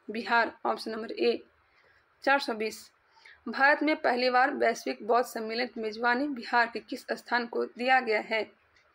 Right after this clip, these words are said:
नालंदा। हाल ही में पर्यटन विभाग बिहार सरकार के द्वारा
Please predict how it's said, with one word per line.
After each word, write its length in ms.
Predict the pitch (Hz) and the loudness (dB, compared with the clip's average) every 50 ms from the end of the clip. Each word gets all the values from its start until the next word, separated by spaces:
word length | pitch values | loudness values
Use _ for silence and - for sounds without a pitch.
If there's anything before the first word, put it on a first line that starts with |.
| _ _ _ _ _ _ _ _ _ _ _ - | _ _ _ _ _ _ _ _ _ _ _ 0
नालंदा। 520 | 254 262 254 240 226 220 220 226 226 214 - - _ _ _ _ _ _ _ _ _ _ _ _ _ _ _ - - - _ _ - | 2 4 4 4 2 2 2 2 2 2 0 -6 _ _ _ _ _ _ _ _ _ _ _ _ _ _ _ -20 -20 -20 _ _ -16
हाल 240 | - - 277 277 277 | -2 2 4 4 4
ही 120 | 277 311 302 | 4 2 2
में 140 | 294 320 | 2 2
पर्यटन 420 | 311 311 254 233 233 226 233 233 226 | 2 2 2 2 2 2 0 -2 -2
विभाग 420 | 226 220 220 214 233 233 254 247 - | -4 -6 0 2 2 2 2 0 -4
बिहार 300 | 269 233 - - 240 240 | -8 -4 0 0 0 0
सरकार 360 | 240 - 226 214 - 226 214 214 | 0 -4 -6 -4 -2 -2 -2 -2
के 200 | 208 - 214 208 | -4 -6 -4 0
द्वारा 300 | 208 233 240 233 247 | 2 4 4 4 2